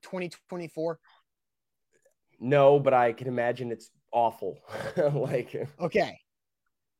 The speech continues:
Speaker 1: The, so we've talked a lot about the Titans have,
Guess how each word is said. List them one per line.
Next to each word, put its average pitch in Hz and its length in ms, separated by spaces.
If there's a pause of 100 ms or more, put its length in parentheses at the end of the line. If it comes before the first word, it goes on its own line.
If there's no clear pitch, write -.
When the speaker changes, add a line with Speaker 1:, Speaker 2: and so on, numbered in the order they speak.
(200)
Speaker 1:
The, 180 200
so 226 220
we've 214 220
talked 269 260
a 220 40
lot 185 220
about 175 180
the 165 60
Titans 185 400
have, 165 320